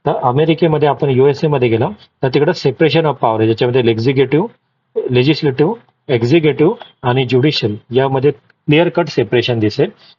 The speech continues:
परंतु आपल्यामध्ये तुम्ही बघाल तर या दोघांमध्ये मर्ज झालेले आहे. आपल्यामध्ये एक्झिक्युटिव्ह हे लेजिस्लेचरचे भाग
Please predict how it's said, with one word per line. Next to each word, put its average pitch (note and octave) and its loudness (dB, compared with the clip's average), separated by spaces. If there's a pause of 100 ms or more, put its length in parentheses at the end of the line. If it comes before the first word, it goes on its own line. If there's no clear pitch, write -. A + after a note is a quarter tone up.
(140)
परंतु C3+ 0
आपल्यामध्ये D#3+ 0
तुम्ही C#3 0
बघाल A#2 -2 (340)
तर C3 2
या D3 2
दोघांमध्ये C#3 0
मर्ज A#2+ 0
झालेले G#2 0
आहे. G#2+ 0
आपल्यामध्ये B2 -2
एक्झिक्युटिव्ह B2+ 0 (420)
हे C3 2 (260)
लेजिस्लेचरचे B2 0
भाग G#2 -2